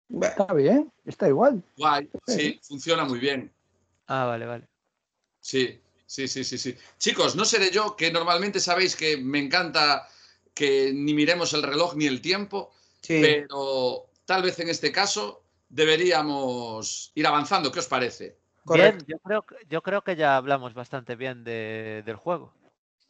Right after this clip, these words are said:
Speaker 2: Pues entonces pon la canción ahí. Por favor, Abraham,
Speaker 4: Ah.
Speaker 2: deleítanos con tu éxito.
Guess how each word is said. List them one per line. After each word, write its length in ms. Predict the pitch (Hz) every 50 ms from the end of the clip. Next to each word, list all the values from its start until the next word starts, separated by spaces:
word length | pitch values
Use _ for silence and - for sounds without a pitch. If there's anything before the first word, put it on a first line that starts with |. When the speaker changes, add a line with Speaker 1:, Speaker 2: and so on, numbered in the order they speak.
| _ _ _ _ _ _ _ _ _ _ _ _ - - - - _ _
Speaker 2:
Pues 340 | - 151 165 160 147 - 185
entonces 520 | 180 160 - 233 247 226 - 302 294 -
pon 400 | - _ _ - 285 302 285 269
la 100 | 247 226 -
canción 400 | 202 180 170 - - 170 156 147
ahí. 200 | 139 139 135 135 - _ _ -
Por 140 | 170 165
favor, 280 | 151 - 190 208 233 214
Abraham, 420 | 202 190 220 254 269 269 285 285 -
Speaker 4:
Ah. 100 | - - _
Speaker 2:
deleítanos 880 | - 170 147 202 190 196 226 180 196 196 165 247 262 277 277 269 247 -
con 220 | _ - 220 214 190
tu 140 | - 185 185
éxito. 420 | - - - 143 139 143 135 113